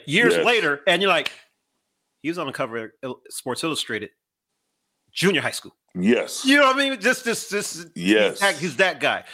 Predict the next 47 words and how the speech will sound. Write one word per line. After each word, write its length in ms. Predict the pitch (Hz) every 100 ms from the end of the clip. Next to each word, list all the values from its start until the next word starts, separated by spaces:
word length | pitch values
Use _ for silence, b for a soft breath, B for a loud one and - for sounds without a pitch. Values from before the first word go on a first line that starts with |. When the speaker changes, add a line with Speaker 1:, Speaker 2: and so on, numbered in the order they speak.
| -
Speaker 1:
So 160 | 233
I'm 60 | 220
not 180 | 233 233
making 220 | 233 214
somebody 380 | - 226 220 208
to, 140 | 170 156
to, 240 | - 160 151 -
to 120 | 156
be 300 | 113 190 226
Le-, 60 | 214 156
Le-, 400 | 180 139 160 180
LeBron, 240 | 196 185
but 240 | 185 147
before 500 | 156 151 - 190 214
the 140 | 208 214
internet, 320 | 190 170 131
before 340 | 139 190 202
LeBron, 220 | 202 190 185
all, 160 | 165 B B _
Speaker 2:
Yeah. 240 | - 185 160
Speaker 1:
and 180 | 147 151
that 160 | 214
was 140 | 202 -
the 120 | 165
weight 280 | 143 185 175
that 120 | 147
Sports 340 | - 165 -
Illustrated 400 | 160 147 160 131
came. 120 | 135 123
So 100 | 143
that 120 | 196
had 120 | 196
to 80 | 165
be 200 | 156 -
awesome, 340 | 160 165 160 139
man, 160 | 139
to 60 | 131
see 220 | - 160
that, 260 | 147 135 131
uh, 220 | 135 131 127
uh, 120 | 131 127
uh, 120 | 123
play, 420 | - 139 127 110 _ _ 131
uh, 80 | 120
recognized 600 | 160 - 131 107 101 104
like 180 | 98
that. 200 | 107 92